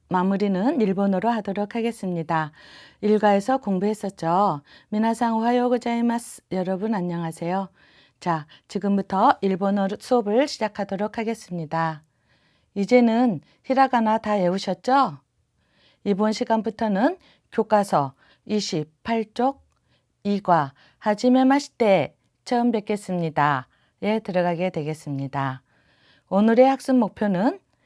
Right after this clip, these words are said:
일 번, 자기소개, 타인소개, 취미에 대하여 표현할 수 있다. 두 번째, 새로운 단어를 익혀 일상생활에 적용할 수 있다입니다. 자,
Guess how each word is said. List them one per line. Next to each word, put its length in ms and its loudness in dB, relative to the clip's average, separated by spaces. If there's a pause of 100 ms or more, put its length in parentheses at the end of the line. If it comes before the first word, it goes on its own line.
(420)
일 180 0
번, 300 2 (500)
자기소개, 880 2 (220)
타인소개, 760 2 (320)
취미에 440 2
대하여 600 2
표현할 400 0
수 180 -6
있다. 520 -2 (680)
두 120 -6
번째, 580 0 (280)
새로운 480 4
단어를 460 0
익혀 400 2 (260)
일상생활에 1000 0 (100)
적용할 460 -4
수 340 -4
있다입니다. 840 -4 (600)
자, 260 -4